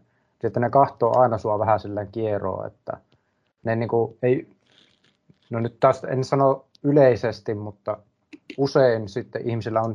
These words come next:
niin kovat ne ennakkoluulot, että just se, niin kuin Anskukin taisi mainita, että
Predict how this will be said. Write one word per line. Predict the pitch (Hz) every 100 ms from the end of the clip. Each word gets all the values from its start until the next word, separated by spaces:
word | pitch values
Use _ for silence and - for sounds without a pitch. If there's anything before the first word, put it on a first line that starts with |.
| 127
niin | 123
kovat | 123 120 123
ne |
ennakkoluulot, | 123 135 120 123 117 123 117 104 101
että | 98 - 98 - _ _ -
just | 107
se, | 98 107
niin | 104
kuin | 107 110
Anskukin | 117 - 110 104 98
taisi | 110 107 113
mainita, | 117 113 107 104
että | 98 110